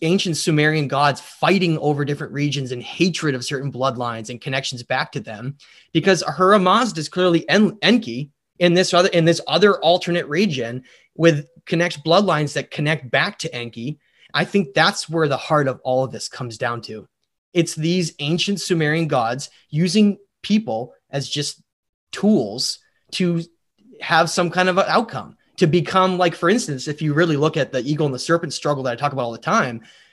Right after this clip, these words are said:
how Enki really is portrayed as the serpent all the time, the dragon, and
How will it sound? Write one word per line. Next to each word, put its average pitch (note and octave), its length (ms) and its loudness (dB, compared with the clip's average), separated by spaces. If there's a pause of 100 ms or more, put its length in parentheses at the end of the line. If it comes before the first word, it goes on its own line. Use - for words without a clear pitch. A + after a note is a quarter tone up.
how D3 180 2
Enki D#3+ 340 0
really D3+ 280 2
is D3+ 100 0
portrayed D3 440 -2
as B2+ 160 -2
the B2 80 -14
serpent D3 580 -2
all C#3+ 200 2
the C3 100 -6
time, C#3 260 -6
the B2 120 -6
dragon, C3+ 500 0
and A2+ 220 -12